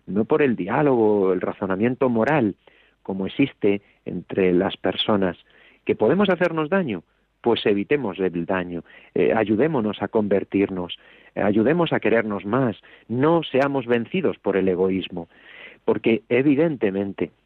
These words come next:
tantas personas que tienen animales que les acompañan, pues, eh, se sienten felices esos animales cuando regresamos a casa, cuando les damos de comer, cuando les sacamos a pasear.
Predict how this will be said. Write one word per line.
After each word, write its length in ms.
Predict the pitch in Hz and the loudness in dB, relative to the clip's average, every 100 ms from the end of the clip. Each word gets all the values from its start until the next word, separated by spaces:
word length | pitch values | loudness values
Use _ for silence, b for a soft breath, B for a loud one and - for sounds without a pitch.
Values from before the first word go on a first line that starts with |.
| _ | _
tantas 300 | - 127 147 | -4 0 0
personas 440 | - 120 - 135 110 | -2 -4 -2 -2 0
que 100 | 101 | -2
tienen 280 | 113 107 101 | 0 0 0
animales 540 | 98 98 120 110 95 - - | 0 0 2 2 0 -6 -10
que 100 | - | -4
les 180 | 92 90 | -2 0
acompañan, 600 | 101 110 107 117 120 143 - b b b - | -2 0 0 0 0 -2 -4 b b b -6
pues, 160 | 92 - | -6 -4
eh, 240 | - - - | -6 -6 -4
se 100 | 110 | -2
sienten 320 | 120 127 143 | 0 0 0
felices 460 | 110 101 131 101 101 | 2 2 2 0 -2
esos 220 | 104 95 | -4 -2
animales 480 | 98 92 120 123 98 | -2 0 2 2 0
cuando 400 | 98 95 92 90 | -4 -2 0 2
regresamos 540 | 95 90 90 110 101 | 0 -2 -2 -2 -2
a 60 | 95 | -2
casa, 440 | 113 123 - 92 B B B B B | 0 -2 -2 -4 B B B B B
cuando 320 | 87 95 90 | -2 0 0
les 160 | 87 - | 0 0
damos 240 | 85 87 | -2 0
de 100 | 95 | -2
comer, 400 | 101 95 151 139 | -2 0 0 0
cuando 240 | 101 95 | -2 0
les 100 | 101 | -2
sacamos 420 | - 101 135 143 104 | -2 -2 0 0 -2
a 60 | |
pasear. 520 | 95 92 98 92 90 | -2 -2 0 0 0